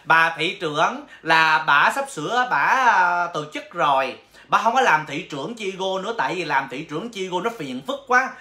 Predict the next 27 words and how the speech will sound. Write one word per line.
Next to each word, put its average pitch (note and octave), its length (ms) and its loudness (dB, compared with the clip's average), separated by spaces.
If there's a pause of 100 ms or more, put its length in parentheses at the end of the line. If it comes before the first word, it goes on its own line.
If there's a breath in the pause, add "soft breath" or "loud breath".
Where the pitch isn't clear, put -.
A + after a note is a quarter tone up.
(280 loud breath)
Làm - 220 2
thị - 180 -4
trưởng G3 180 -4
gì A#3 60 -4
mà E3+ 80 -2
tao F3 140 0
không G#3 100 -6
có A#3+ 60 -2
yên F#3+ 240 -8
ổn E3+ 280 -6
tí B3+ 80 -10
nào D#3 260 0
hết - 120 -4
trơn F3 200 -2
á. G#3 160 -4
Ngày D#3 280 -2
nào D#3+ 240 2
mấy - 120 -8
tụi F#3 100 -6
bay F3+ 100 0
cũng G3 120 -10
xúm C4 200 -6
nhau F#3 220 4
tới B3 100 -2
nhà D#3 240 2
tao - 220 2
chửi. F#3+ 300 -4